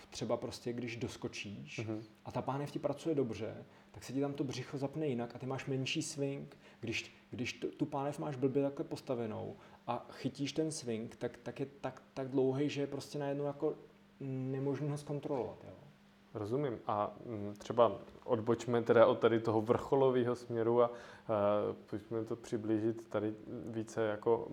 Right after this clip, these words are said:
Speaker 2: běžným smrtelníkům. Když se rozhodnou koupit si lezečky, třeba větší,
Speaker 1: Mhm.
Speaker 2: ale na těch stupech jako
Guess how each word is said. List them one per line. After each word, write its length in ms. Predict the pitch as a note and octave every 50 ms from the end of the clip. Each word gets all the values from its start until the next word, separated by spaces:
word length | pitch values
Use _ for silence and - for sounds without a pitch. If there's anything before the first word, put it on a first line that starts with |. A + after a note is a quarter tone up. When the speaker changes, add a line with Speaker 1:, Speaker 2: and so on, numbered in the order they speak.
| A#2 A2 A2 A2
Speaker 2:
běžným 420 | G#2+ G#2+ G#2 G#2 G#2+ A2 A#2+ A#2+
smrtelníkům. 1000 | A2+ - - A2+ A2+ - - A#2 A2 A2 G#2+ G#2+ G#2 - - G#2+ G2 G#2 C3 - - - - - - - - - - - -
Když 340 | - G#2+ G2+ G#2+ G#2 - -
se 180 | - - D3+ D3
rozhodnou 440 | C3 A2+ G2+ A2+ A#2 B2 B2+ B2
koupit 320 | A#2+ B2 A2+ A#2 A#2+ A#2 -
si 80 | -
lezečky, 520 | E3 D3 A#2 G#2+ G2 - - - - - -
třeba 300 | - - - G#2+ A#2 B2+
větší, 460 | C3 C3+ A#2+ C3 - - - F#2+ F2 F#2 -
Speaker 1:
Mhm. 200 | - G#2+ G#2+ A#2+ - - - -
Speaker 2:
ale 160 | - G2+ G2 G2
na 100 | G2+ G#2
těch 200 | G#2 - C3 -
stupech 420 | - - - G2+ - A2+ A2+ G#2+
jako 460 | A#2 G#2 F#2+ - C3 B2+ B2 A#2+ -